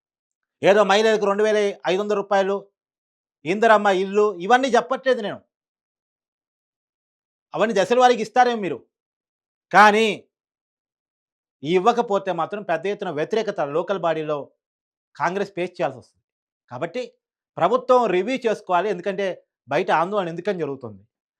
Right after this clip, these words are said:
నిజానికి రేషన్ కార్డుల పరిమితి యొక్క పరిధిని కూడా పెంచాల్సిన అవసరం ఉంది. ఎందుకంటే మారిన ఖర్చుల్లో, మారిన పరిస్థితుల్లో ఇవాళ పదిహేను వేలు, ఇరవై వేలు జీతాలు వచ్చే వాళ్ళ సిటీలో చాలామంది ఉన్నారు. వాళ్ళంతా మీకు ఇరవై వేలు వస్తున్నాయి కాబట్టి మీకు రేషన్ కార్డుకి అర్హుడు కాదు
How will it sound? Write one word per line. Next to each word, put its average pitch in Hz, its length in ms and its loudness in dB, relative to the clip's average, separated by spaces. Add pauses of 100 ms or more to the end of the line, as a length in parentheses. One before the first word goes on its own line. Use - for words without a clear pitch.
(120)
నిజానికి 208 400 0
రేషన్ 214 340 -4
కార్డుల 202 300 0
పరిమితి 214 340 0
యొక్క 190 200 -6 (720)
పరిధిని 240 360 2
కూడా 240 200 4
పెంచాల్సిన 190 440 -4
అవసరం 185 280 -6 (440)
ఉంది. 214 180 -6 (100)
ఎందుకంటే 185 320 -6 (440)
మారిన 214 400 4
ఖర్చుల్లో, 190 360 -4 (120)
మారిన 202 280 0 (100)
పరిస్థితుల్లో 185 500 -8 (360)
ఇవాళ 185 300 4
పదిహేను 185 400 -4
వేలు, 180 300 -6
ఇరవై 160 220 -4
వేలు 190 180 -4 (100)
జీతాలు 165 300 -6
వచ్చే 156 180 -12
వాళ్ళ 151 200 -6
సిటీలో 160 340 -12
చాలామంది 156 340 -10
ఉన్నారు. 156 180 -8 (340)
వాళ్ళంతా 220 560 6 (420)
మీకు 190 180 -2
ఇరవై 214 180 4
వేలు 240 160 4
వస్తున్నాయి 220 380 -4
కాబట్టి 202 300 -2 (120)
మీకు 202 220 -8
రేషన్ 190 240 -10
కార్డుకి 185 240 -4
అర్హుడు 190 240 -4 (100)
కాదు 180 200 -2